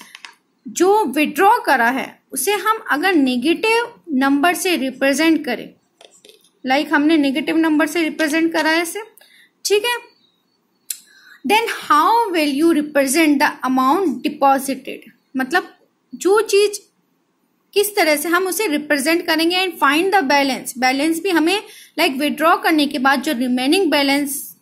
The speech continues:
बचा है वो भी हमें पता करना है, ठीक है। तो यहाँ पर टू थाउजेंड जो है वो पॉजिटिव है क्योंकि हमने उसे डिपॉजिट किया है, तो हम उसे ऐड से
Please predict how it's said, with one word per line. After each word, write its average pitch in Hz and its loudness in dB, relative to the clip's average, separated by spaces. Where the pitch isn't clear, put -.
बचा 269 0
है 262 -2
वो 254 -8
भी 294 0
हमें 320 2
पता 311 2
करना 208 -8
है, - -12
ठीक 415 0
है। 302 0
तो 339 0
यहाँ 339 4
पर 427 0
टू 453 2
थाउजेंड 311 2
जो 311 -2
है 330 0
वो 381 -2
पॉजिटिव 320 2
है 392 0
क्योंकि 370 -2
हमने 392 2
उसे 440 -2
डिपॉजिट 349 2
किया 240 -4
है, 190 -2
तो 320 0
हम 370 0
उसे 392 -4
ऐड 370 0
से 440 -2